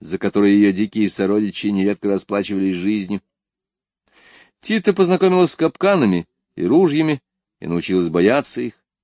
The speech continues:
Она навсегда запомнила, как пахнет ядовитая приманка и что надо делать, если нечаянно проглотишь отравленное мясо.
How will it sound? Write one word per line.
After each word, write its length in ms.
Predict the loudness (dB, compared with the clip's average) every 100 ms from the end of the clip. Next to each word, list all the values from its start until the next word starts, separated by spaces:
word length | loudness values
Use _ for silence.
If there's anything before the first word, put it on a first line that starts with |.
| _ _ _
Она 180 | -6 -2
навсегда 460 | -2 -2 -2 0 2
запомнила, 580 | 2 2 0 2 2 0
как 180 | -2
пахнет 420 | 0 0 0 -4 0
ядовитая 460 | 2 2 2 2
приманка 600 | 2 2 2 2 -2 -6 -10 _
и 120 | -2 -2
что 400 | 2 2 4 4
надо 360 | 2 0 -2
делать, 500 | -2 -2 -2 -2 -6 _ _ -4
если 360 | -2 -2 -2
нечаянно 640 | -2 -2 0 2 4 2 0
проглотишь 680 | -2 2 2 2 0 -4
отравленное 580 | -6 -2 -2 -2 -2 -2
мясо. 380 | -2 -2 -4